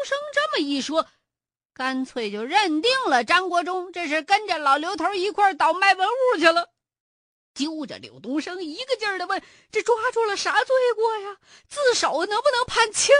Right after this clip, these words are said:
点儿呀？”“这个不好说呀，如果自首的话，可能不会枪毙，可是最少二十年呢。不过这件事儿现在上面已经知道了，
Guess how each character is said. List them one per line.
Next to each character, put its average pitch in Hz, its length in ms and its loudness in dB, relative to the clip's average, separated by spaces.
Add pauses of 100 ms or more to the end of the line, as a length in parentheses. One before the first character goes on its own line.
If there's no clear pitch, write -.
(100)
点 392 120 0
儿 381 120 2
呀 370 120 -4 (920)
？”“这 196 160 -8
个 151 80 -12
不 131 100 -12
好 101 140 -16
说 90 200 -16
呀， - 160 -20 (960)
如 254 180 -4
果 214 140 -6
自 208 160 -12
首 - 240 -16
的 - 140 -20
话， - 260 -20 (520)
可 - 120 -20
能 113 100 -12
不 175 140 -14
会 175 100 -12
枪 107 220 -16
毙， - 160 -20 (680)
可 165 140 -16
是 - 160 -20 (640)
最 135 120 -10
少 - 220 -10
二 190 140 -12
十 - 160 -16
年 - 180 -20
呢。 - 60 -20 (1200)
不 180 140 -10
过 95 280 -16 (960)
这 175 100 -8
件 120 160 -14
事 - 140 -16
儿 - 180 -20 (800)
现 254 140 -6
在 247 100 -4
上 254 240 -6
面 107 160 -12
已 107 100 -20
经 117 200 -16
知 127 160 -12
道 - 140 -20
了， - 120 -20